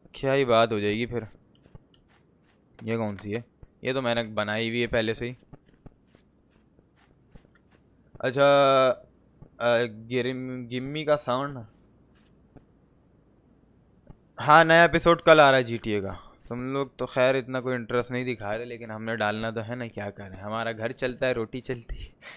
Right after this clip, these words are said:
भाई नहीं होता। अच्छा, ये एक गाड़ी पुरानी खड़ी है यहाँ पे, कोई muscle, किधर है?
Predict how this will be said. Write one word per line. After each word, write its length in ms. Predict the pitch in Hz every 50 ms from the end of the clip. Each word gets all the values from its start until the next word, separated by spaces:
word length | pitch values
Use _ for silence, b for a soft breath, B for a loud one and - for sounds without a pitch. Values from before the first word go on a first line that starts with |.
| B B - _ _ - - _ _ _ _ _ _ _ _ _ _ _ _ _ - - _ _ _ _ _ _ _ _ _ _ _ _ _ _ _ _ _ _ _
भाई 200 | - - - 160
नहीं 220 | 135 127 139 143 123
होता। 380 | 104 101 - - 113 120 120
अच्छा, 640 | 123 117 - - - 120 117 117 120 120 120 120 120 123
ये 380 | 120 110 107 110 110 113 113 113
एक 100 | 110 107
गाड़ी 240 | 117 104 107 110 110
पुरानी 380 | 110 120 113 107 107 110 117 110
खड़ी 200 | 113 110 110 107
है 80 | 107
यहाँ 140 | 113 110 110
पे, 80 | 110 113
कोई 100 | 113 117
muscle, 460 | 107 104 101 101 - 110 113 120 123 - _ _ _ _ _ _ _ _ _ _ _ _ _ _ _ _ _ _ _ _ _ _ _ - - - _ _ _ _ _ _ _ _ - - _ _ - - _ _ _ _ _ _ _ _ _ _ - - - - _ - - _ _ _ _ -
किधर 260 | - 101 110 127 120
है? 360 | 104 107 117 131 123 101 92